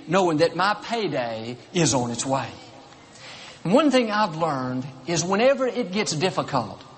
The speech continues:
and it seems like the intensity has been turned up, that's a sign you are close to your victory. When those lies are bombarding your mind, you're tempted to get discouraged,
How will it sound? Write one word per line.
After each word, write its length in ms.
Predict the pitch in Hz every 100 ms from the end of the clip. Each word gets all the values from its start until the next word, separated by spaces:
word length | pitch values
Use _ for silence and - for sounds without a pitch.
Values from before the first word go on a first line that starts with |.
| - - -
and 80 | 165
it 100 | 175
seems 360 | - 269 254 202
like 260 | 208 202
the 140 | 202 180
intensity 640 | 156 - 226 - 151 143
has 240 | 143 156 123
been 240 | 165 156
turned 320 | - 160 139
up, 240 | 160 135 - - - - - -
that's 280 | 175 226 -
a 60 |
sign 640 | 226 - 233 185 123 110 117 -
you 240 | 151 156
are 60 | -
close 500 | - 226 170 117 -
to 120 | -
your 160 | 139 151
victory. 480 | 147 190 - 113 101 - - - - - - - -
When 160 | 175
those 260 | 190 247 202
lies 540 | 220 208 185 143 131
are 140 | - 143
bombarding 640 | 143 165 170 165 180 170
your 140 | 170 170
mind, 520 | 160 165 170 170 165 - - - - -
you're 120 | 143
tempted 440 | 139 - 220 160 147
to 60 | 147
get 240 | 143 156
discouraged, 720 | 143 - 196 190 185 180 -